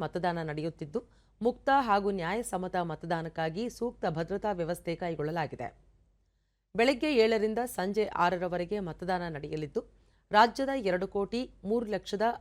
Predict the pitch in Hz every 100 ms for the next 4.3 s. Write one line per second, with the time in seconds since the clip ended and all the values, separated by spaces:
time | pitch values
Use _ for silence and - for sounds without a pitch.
0 | 180 185 185 175 175 - - 165 160 165
1 | 185 202 180 185 202 175 185 226 202 156
2 | 139 156 151 175 185 - - _ _ -
3 | 220 202 185 220 - - 185 151 - 165
4 | 139 139 123